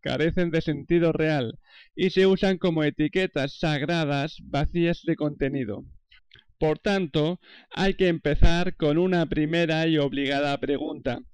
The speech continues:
¿Qué es la democracia? Ante esta cuestión, la mayoría de las personas contestan, "Votar. La democracia es igual a votar". Sin embargo,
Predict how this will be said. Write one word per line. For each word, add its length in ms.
¿Qué 240
es 80
la 220
democracia? 840
Ante 540
esta 360
cuestión, 680
la 240
mayoría 500
de 80
las 220
personas 880
contestan, 1000
"Votar. 540
La 280
democracia 880
es 260
igual 560
a 140
votar". 540
Sin 280
embargo, 640